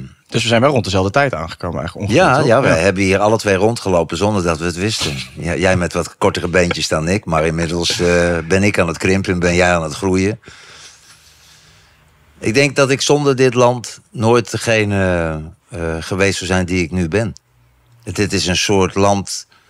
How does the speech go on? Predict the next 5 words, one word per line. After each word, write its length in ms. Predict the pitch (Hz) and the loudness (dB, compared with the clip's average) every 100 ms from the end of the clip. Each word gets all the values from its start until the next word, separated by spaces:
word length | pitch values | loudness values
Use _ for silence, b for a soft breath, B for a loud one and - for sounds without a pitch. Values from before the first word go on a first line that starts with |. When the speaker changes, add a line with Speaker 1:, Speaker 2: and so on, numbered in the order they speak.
| b | b
Speaker 2:
wat 180 | - 95 | -2 -2
je 80 | - | 0
openbreekt, 840 | 92 117 120 107 104 123 - - - b b b | 2 2 0 -2 0 0 -2 -16 -20 b b b
eh, 920 | - 87 82 80 78 73 71 67 - 76 73 69 | -4 0 2 0 0 -2 -4 -8 -10 -8 -6 -6
eh, 80 | 64 | -8